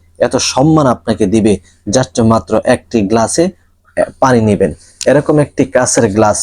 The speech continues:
আপনি ধৌত করে, পরিষ্কার করে আপনি এক গ্লাস পানি সংগ্রহ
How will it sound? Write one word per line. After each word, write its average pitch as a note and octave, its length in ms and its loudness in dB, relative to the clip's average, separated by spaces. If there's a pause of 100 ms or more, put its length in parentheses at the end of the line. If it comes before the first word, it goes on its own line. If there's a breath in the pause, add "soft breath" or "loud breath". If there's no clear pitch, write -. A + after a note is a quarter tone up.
আপনি - 320 -2
ধৌত G#2+ 280 0
করে, C3+ 300 2
পরিষ্কার B2 520 -2
করে C#3+ 200 2 (380 soft breath)
আপনি A#2 260 -2
এক A2 180 0
গ্লাস E3 200 0 (380)
পানি A#2+ 200 2
সংগ্রহ A#2+ 380 0